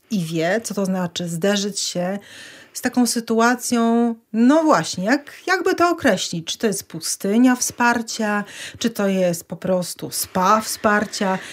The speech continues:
Jak to jest, e, kiedy człowiek, e, choruje, e, na nowotwór? Na jaką pomoc psychologiczną może liczyć?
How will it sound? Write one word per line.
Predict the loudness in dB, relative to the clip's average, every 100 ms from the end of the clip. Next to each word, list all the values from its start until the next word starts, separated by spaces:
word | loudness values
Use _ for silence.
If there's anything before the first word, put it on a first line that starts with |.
| -4 2
Jak | 2
to | 4
jest, | 4 4 -2 -2
e, | 0 0
kiedy | -2 -2 -4
człowiek, | -4 -4 -2 -2 -4 -4 -8 -4
e, | 0 0 0 -4 -14 _ _
choruje, | -4 0 2 2 2 2 -2 -6 -10
e, | -6 -4 -2
na | 0 0 2 0 0 -2 -8 -8
nowotwór? | -2 0 2 0 -2 -6 -6 -2
Na | -2
jaką | 0 -2 -2
pomoc | -2 -4 -4
psychologiczną | -8 -4 -2 -2 -2 -4 -2
może | -2 -2 -4
liczyć? | -10 -12 -14 -14 -16